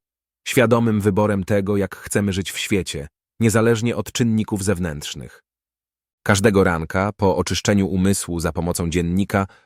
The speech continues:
pomyśl o tym, jaki chcesz mieć dzień. Zamiast skupiać się na zadaniach do wykonania, zadaj sobie pytanie,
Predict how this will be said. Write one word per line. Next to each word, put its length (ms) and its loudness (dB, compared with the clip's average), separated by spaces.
pomyśl 480 2
o 120 0
tym, 240 0
jaki 280 0
chcesz 300 -2
mieć 180 -2
dzień. 460 -4
Zamiast 340 2
skupiać 460 0
się 160 0
na 140 2
zadaniach 520 2
do 100 0
wykonania, 600 -4
zadaj 280 2
sobie 220 0
pytanie, 520 -4